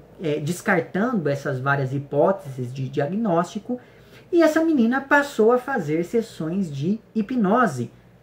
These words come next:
Mas mesmo assim, nada se resolveu, né? De modo que os próprios médicos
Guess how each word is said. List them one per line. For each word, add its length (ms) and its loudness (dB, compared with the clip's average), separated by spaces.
Mas 240 6
mesmo 440 4
assim, 400 0
nada 380 6
se 140 -6
resolveu, 640 -2
né? 200 -2
De 140 -2
modo 300 2
que 260 -4
os 160 -2
próprios 480 -2
médicos 840 -4